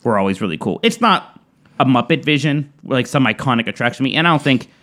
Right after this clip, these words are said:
of course, you know, it's, uh, something changing Disney. There's still, like, a petition to save it.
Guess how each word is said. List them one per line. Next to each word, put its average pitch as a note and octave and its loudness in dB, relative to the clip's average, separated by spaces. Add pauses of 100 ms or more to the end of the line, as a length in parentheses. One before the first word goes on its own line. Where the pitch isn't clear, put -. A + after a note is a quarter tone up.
(180)
of C#3+ -6
course, - 0
you F#2+ -6
know, C#2+ -8
it's, - -10 (240)
uh, C#2 -6
something A2 0
changing G2 0
Disney. F#2+ 0
There's F2+ -2
still, G2 -2
like, F#2 -2
a F#2+ 0
petition - -10
to F#2 -4
save F#2+ -2
it. F#2 -2